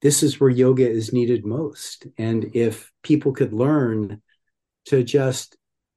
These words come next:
somehow or other, in spite of all of that, or because of all of that, and within all of that, find moments of deep relaxation or integration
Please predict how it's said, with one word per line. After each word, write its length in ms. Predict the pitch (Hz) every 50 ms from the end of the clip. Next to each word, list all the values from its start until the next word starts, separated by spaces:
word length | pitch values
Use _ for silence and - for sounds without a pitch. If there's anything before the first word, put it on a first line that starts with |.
| _ _
somehow 500 | - - - 160 156 160 151 147 147 147
or 220 | 147 131 117 113
other, 420 | 131 156 151 113 90 80 76 - _ _
in 120 | - 120
spite 520 | 127 123 - - - - - 151 170 180 170
of 160 | 165 131 113
all 180 | 110 104 98 101
of 140 | 95 87
that, 220 | 104 98 95 107 -
or 100 | 135 143
because 600 | 135 147 143 135 - - - 170 185 196 170 - -
of 100 | - 104
all 260 | 98 92 92 90 90
of 120 | 85 -
that, 320 | - 87 85 87 90 90 _ _ _ _ _ _ _
and 160 | - 123 135 135
within 440 | 143 143 - 185 214 214 208 196
all 300 | 180 - 95 98 92 95
of 140 | 95 87 -
that, 340 | 92 87 85 90 90 90 - _ _ _ _ _ _ _ _ _ _ _ _ _ _ _ -
find 460 | - 143 139 139 135 135 123 - -
moments 880 | 113 110 113 127 156 175 156 110 80 - - - - - - - - _ _ _ _ _ _ _ _ _ _
of 160 | - 107 107 110
deep 260 | - 135 131 127 -
relaxation 1000 | 127 123 113 113 104 98 - - - 117 123 123 123 - - 92 78 87 - _ _ _ _ _ _ _ _ _ _
or 180 | - 123 113 -
integration 920 | - 127 139 139 - 123 104 - 107 98 92 - - - 87 87 92 87